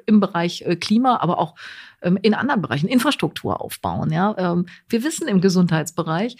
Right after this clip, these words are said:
äh, niemand auf der Welt ist sicher, bevor nicht alle sicher sind. Das haben wir in der Pandemie sehr schmerzhaft gelernt. Jetzt Gesundheitssysteme aufzubauen in der ganzen Welt ist ganz zentral wichtig und das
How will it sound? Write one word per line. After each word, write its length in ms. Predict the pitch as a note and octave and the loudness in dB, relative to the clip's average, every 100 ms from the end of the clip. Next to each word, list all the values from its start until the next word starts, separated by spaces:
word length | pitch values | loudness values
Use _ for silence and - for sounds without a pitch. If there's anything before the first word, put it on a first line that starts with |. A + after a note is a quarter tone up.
| - - - | -20 -20 -8
äh, 100 | - | 0
niemand 460 | G3+ B3+ F4+ F3 - | 2 4 2 0 0
auf 140 | D#3+ | -4
der 160 | D#3+ D#3 | -4 -2
Welt 220 | D3+ - | -2 -4
ist 160 | E3 - | -4 -4
sicher, 420 | D#3+ D3 D#3 - | -4 -4 -6 -6
bevor 540 | F3 - G3 G#3 - | -12 -10 -4 -2 0
nicht 160 | A#3+ - - | -2 -2 -2
alle 220 | D4+ G#3 | 2 4
sicher 380 | E3 D3 D#3 C3+ | 4 0 0 0
sind. 220 | C3 G2 | -2 -4
Das 180 | D#3 - | -4 -2
haben 140 | D4+ | 0
wir 120 | A3+ | 0
in 100 | - | 2
der 100 | D#3+ | 2
Pandemie 580 | D3+ F#3+ F3+ F#3 G3+ G3+ | 2 0 2 6 6 4
sehr 200 | F#3 B3 | 2 0
schmerzhaft 560 | - F#3+ E3+ - D#3 - | 0 0 0 -2 -10 -6
gelernt. 420 | D3+ C#3+ C3 - - - - - | -4 -2 -2 -4 -10 -18 -20 -10
Jetzt 500 | - A3+ D#4 - - | -2 0 -2 -10 -2
Gesundheitssysteme 1080 | G3 F3 B3 E4+ B3 - F3+ - D#3 D3 - | 0 0 0 -2 -4 -4 -6 -2 -2 -2 -4
aufzubauen 640 | D#3+ - - D#3+ D3 C#3 C3+ | -6 -6 -6 -4 -2 -2 0
in 100 | D#3 | 2
der 80 | F3 | 2
ganzen 400 | B3+ - E3 - | 0 0 0 -2
Welt 300 | - - - - - | -8 -14 -18 -20 -18
ist 180 | - - | -18 -2
ganz 440 | A#3 C#4 D#4 - | -2 -2 -6 -10
zentral 500 | - G#3 - F#3 F#3+ | -2 -2 0 0 2
wichtig 300 | F#3 G3 E3 | 0 0 -2
und 100 | E3 | -4
das 140 | E3+ | -4